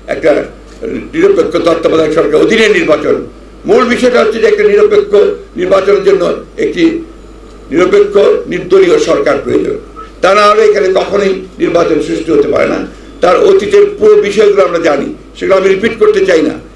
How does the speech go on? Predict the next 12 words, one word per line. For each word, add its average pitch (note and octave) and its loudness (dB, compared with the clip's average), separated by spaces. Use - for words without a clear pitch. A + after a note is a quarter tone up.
এমনকি G3+ 0
আপনার G#3+ 2
কিছুদিন G#3 -4
আগেও G#3 2
ঢাকায় F3+ 0
যে D#3+ 0
আপনার F3 0
by E3+ 2
election F#3 0
হলো, D#3 2
সেখানেও A3+ 2
দেখেছেন G3+ 0